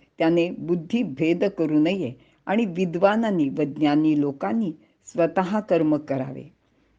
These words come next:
कर्माचा त्याग कधीही करू नये असेच सांगितले आहे. कारण येथे "वडील जे जे करीती तया नाम धर्मू ठेविती, तेची येर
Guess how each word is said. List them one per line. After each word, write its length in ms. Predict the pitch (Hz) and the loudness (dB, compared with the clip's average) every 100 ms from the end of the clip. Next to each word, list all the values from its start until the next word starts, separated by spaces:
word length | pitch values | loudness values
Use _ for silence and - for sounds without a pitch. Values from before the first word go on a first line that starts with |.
| _ | _
कर्माचा 540 | 185 185 208 220 220 | 2 2 -2 0 -2
त्याग 480 | 208 185 160 170 196 196 - | -2 0 0 0 -4 -4 -2
कधीही 480 | 160 175 170 180 | -2 -2 -4 -4
करू 360 | 196 151 143 151 | -6 -4 -2 -2
नये 400 | 160 208 196 139 - _ _ 196 | -2 -2 -2 -4 -8 _ _ -8
असेच 360 | 202 285 269 | 0 0 0
सांगितले 460 | 175 156 147 - 135 | 0 0 0 -4 -6
आहे. 240 | 127 175 - _ _ _ _ _ _ | -6 -14 -20 _ _ _ _ _ _
कारण 420 | 156 156 185 147 185 - _ _ _ _ | -4 0 0 0 -2 -10 _ _ _ _
येथे 760 | - 160 143 156 202 151 214 - _ _ | 0 2 2 0 0 0 -2 -10 _ _
"वडील 480 | 180 202 254 269 226 | 2 4 4 2 2
जे 200 | 175 170 | 2 2
जे 260 | 165 226 233 | 2 0 0
करीती 720 | 233 160 156 151 185 147 147 _ _ _ | 0 -2 -2 -6 -8 -8 -10 _ _ _
तया 280 | 160 160 160 | 0 2 2
नाम 400 | 156 151 151 185 | 4 2 2 0
धर्मू 580 | 233 180 160 170 202 262 | -2 -4 -2 0 2 2
ठेविती, 500 | 220 165 151 - - - _ _ _ _ | 2 0 -2 -8 -14 -16 _ _ _ _
तेची 400 | 175 175 - 180 139 | 2 2 -2 -8 -4
येर 340 | 156 160 151 | 0 2 4